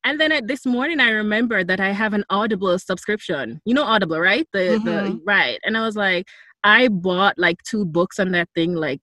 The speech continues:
Speaker 1: ages ago. I bought, um, Michelle Obama's, uh, Becoming. So I'm like,
Speaker 2: Mm-hmm.
Speaker 1: "Okay, maybe I should, like, finish that." Like, I started it, I didn't finish it.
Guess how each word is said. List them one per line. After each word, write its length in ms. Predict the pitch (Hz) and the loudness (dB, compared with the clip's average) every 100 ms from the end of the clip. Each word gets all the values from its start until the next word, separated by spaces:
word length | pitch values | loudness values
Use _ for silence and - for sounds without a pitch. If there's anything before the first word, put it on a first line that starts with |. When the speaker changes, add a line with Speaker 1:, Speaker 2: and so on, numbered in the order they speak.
| - | -2
Speaker 1:
ages 360 | 170 175 175 180 | 2 2 2 -2
ago. 460 | 160 147 143 269 - _ - | -2 -2 -2 -2 -6 _ -4
I 60 | 170 | -2
bought, 280 | 170 180 - | 0 -2 0
um, 440 | 170 165 160 165 | -2 -2 -2 -2
Michelle 240 | 175 - 165 | -2 -2 -4
Obama's, 440 | 160 160 160 151 | -4 -4 -6 -4
uh, 500 | 143 151 151 143 143 147 | -4 -4 -4 -6 -6 -8
Becoming. 640 | 170 196 214 160 135 254 - - _ | -6 -2 -2 -2 -4 -6 -10 -20 _
So 140 | - 370 | -4 0
I'm 100 | 359 | 4
like, 280 | 320 294 185 | 4 4 0
Speaker 2:
Mm-hmm. 60 | |
Speaker 1:
"Okay, 160 | - 214 | -2 0
maybe 220 | 254 349 | 0 2
I 80 | 302 | 0
should, 220 | - 269 | 0 -2
like, 240 | 262 240 - | 0 -2 -2
finish 400 | 233 269 269 - | -2 0 -2 -4
that." 220 | 143 127 | -4 -4
Like, 160 | 175 | -4
I 40 | - | -6
started 360 | - 190 196 | -2 -2 0
it, 120 | 202 190 | -2 -4
I 60 | |
didn't 220 | 180 170 | -4 -6
finish 340 | - 156 170 - | -6 -8 -8 -8
it. 160 | 160 | -10